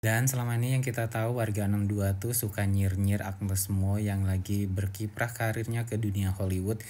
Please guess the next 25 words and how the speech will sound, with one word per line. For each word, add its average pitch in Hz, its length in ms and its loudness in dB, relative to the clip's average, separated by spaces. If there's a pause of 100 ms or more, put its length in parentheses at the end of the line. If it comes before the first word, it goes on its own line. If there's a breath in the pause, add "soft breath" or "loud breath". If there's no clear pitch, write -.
(300 loud breath)
Kok 123 320 -2
nggak 104 160 -2
terkenal 104 480 0
ya, 95 480 0
nggak 107 240 2
ada 95 80 0
yang 95 240 2
tahu 98 320 0
ya 101 80 0
lagu-lagunya, 90 880 -2
kayak 98 400 -2
nggak 101 320 -2 (560 loud breath)
hidup 131 400 2
gitu 127 240 0
loh 120 80 0
karirnya 113 480 0
di 104 80 0
sana. 101 560 0 (160)
Nih, 92 320 0
dengerin 90 480 0
ya. 80 320 -4 (320)
Bukan 123 320 2
masalah 110 560 2
nggak 98 240 0
terkenal 92 320 -2